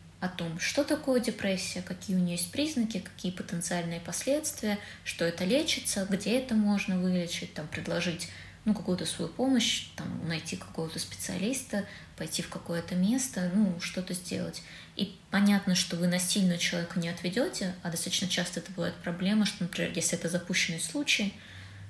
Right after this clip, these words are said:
то, ну, человеку, у человека нет сил туда дойти. Там есть варианты вызова, э, психиатра, психотерапевта на дом. А, как правило, есть такие опции.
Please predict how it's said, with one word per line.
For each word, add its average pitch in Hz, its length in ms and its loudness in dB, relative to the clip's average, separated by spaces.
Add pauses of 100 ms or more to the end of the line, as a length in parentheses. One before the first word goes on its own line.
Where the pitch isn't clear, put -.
(180)
то, 165 520 -2 (720)
ну, 196 160 6 (200)
человеку, 175 460 0 (100)
у 180 80 0
человека 180 300 2
нет 175 260 4
сил - 220 -2
туда 185 260 -6
дойти. - 520 -6 (580)
Там - 160 -8
есть 175 280 0
варианты 175 360 2
вызова, 160 720 0 (220)
э, - 920 -8 (420)
психиатра, 170 720 -2 (160)
психотерапевта - 1000 -4
на 156 220 -6
дом. - 140 -8 (680)
А, - 160 -10 (840)
как - 160 -6
правило, 156 320 -4
есть 151 300 -6
такие 156 320 -10
опции. 156 440 -6